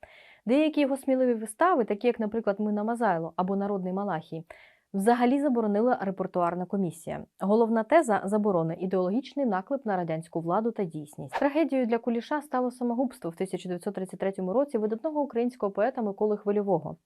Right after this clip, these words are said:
А потім була літературна дискусія в Харкові, на якій він та його однодумці дали зрозуміти московським партійним чиновникам, що митці не відмовлятимуться від власного культурного суверенітету.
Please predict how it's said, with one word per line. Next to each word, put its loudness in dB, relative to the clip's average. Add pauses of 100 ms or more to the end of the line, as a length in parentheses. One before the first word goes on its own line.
(440)
А 0
потім 4
була 2
літературна 0
дискусія -4
в -10
Харкові, 0
на 0
якій -2
він 0
та 0
його 0
однодумці 0 (320)
дали 4
зрозуміти 4
московським 0
партійним -2
чиновникам, 2
що -6
митці -2
не 2
відмовлятимуться 0
від -4
власного -2
культурного -6
суверенітету. -8